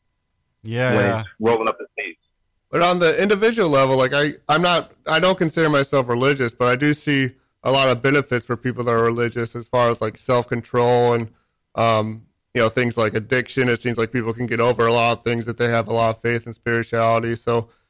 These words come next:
Speaker 3: do you consider
Speaker 2: Right.
Speaker 3: religious more on the individual level or, like, the organized religion and group level? I think it's kinda two dynamics.
Speaker 1: Yeah. How do you, how do you think about, um, kind of, like, power structures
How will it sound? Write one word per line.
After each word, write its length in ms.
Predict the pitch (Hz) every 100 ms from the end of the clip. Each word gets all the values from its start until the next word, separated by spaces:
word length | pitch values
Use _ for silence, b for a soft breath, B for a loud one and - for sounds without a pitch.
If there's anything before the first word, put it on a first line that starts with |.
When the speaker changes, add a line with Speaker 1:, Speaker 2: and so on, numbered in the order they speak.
| _ -
Speaker 3:
do 140 | 151
you 200 | 175 175 _ _
consider 280 | 170 160 165
Speaker 2:
Right. 80 | 156
Speaker 3:
religious 360 | 151 147 147 135
more 180 | 147
on 100 | 143
the 220 | 131 123 -
individual 540 | - 139 117 139 170 165
level 340 | 165 170 170
or, 300 | 170 147 123
like, 240 | 120 113 -
the 140 | 113
organized 560 | 113 123 127 127 120 117
religion 440 | 117 117 117 117
and 240 | 113 107 107 _ _
group 220 | 135 131
level? 300 | 123 113 117
I 60 | 117
think 160 | 127 120
it's 240 | 113 _ _
kinda 180 | 127 107
two 200 | - 135
dynamics. 760 | 117 110 113 120 113 104 _ _ _ _ _ _ _
Speaker 1:
Yeah. 420 | 110 113 113 107
How 140 | 110 139
do 80 | 156
you, 160 | 135 -
how 160 | 127 143
do 80 |
you 120 | 147 131
think 200 | 143 131
about, 440 | 123 117 113 -
um, 400 | 117 113 104 101 - _ _
kind 260 | - 127 123
of, 120 | 104
like, 320 | 110 104 _ _
power 300 | - 123 131
structures 800 | 131 - 120 - 123 107 95 -